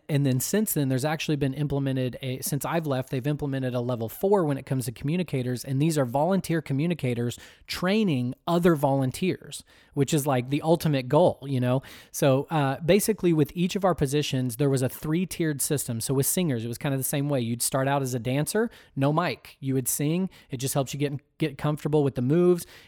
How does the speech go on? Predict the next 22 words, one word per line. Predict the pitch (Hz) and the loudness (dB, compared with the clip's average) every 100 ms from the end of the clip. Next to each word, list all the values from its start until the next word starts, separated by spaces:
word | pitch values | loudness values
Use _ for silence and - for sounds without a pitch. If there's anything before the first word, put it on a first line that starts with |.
| - | -4
You're | 135 | -2
up | 135 | -2
in | 117 | -2
front | - 175 | 0 0
of | 165 | 2
everybody. | 160 160 151 151 135 | 0 0 0 0 0
Everybody's | 123 120 120 | -2 -2 0
looking | 175 180 | 0 0
at | 160 | -2
you, | 156 156 | 0 0
so | 147 147 | 0 -2
you | 135 | -2
kinda | 131 143 | 0 -2
get | 135 | -4
comfortable | 143 131 127 | -4 -4 -4
with | 127 | -2
that. | 185 123 | -2 0
Level | 127 127 | -2 -4
two | - 156 175 | -2 0 2
is | 131 | 0
you're | 143 127 | -2 -2
singing, | - 147 170 226 | -2 0 0 -2